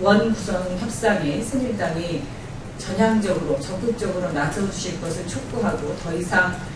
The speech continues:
일하는 국회에 발목 잡는 집권 여당이 되지 않기를 바라는 마음으로 말씀드립니다.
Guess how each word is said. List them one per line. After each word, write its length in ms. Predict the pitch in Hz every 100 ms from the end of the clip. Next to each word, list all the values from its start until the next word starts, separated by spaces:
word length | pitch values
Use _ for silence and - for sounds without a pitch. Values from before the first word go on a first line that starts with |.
| -
일하는 340 | 185 214 214 208
국회에 500 | - - 180 180 170
발목 540 | - 185 220 240 233
잡는 540 | 214 165 165 160 147
집권 480 | 143 214 - 202 185
여당이 360 | 165 160 160 165
되지 420 | 170 160 156 147 - - -
않기를 600 | 139 170 160 - 147 143
바라는 360 | - - 165 160
마음으로 400 | 147 143 143 147
말씀드립니다. 760 | 143 139 - 143 143 131 -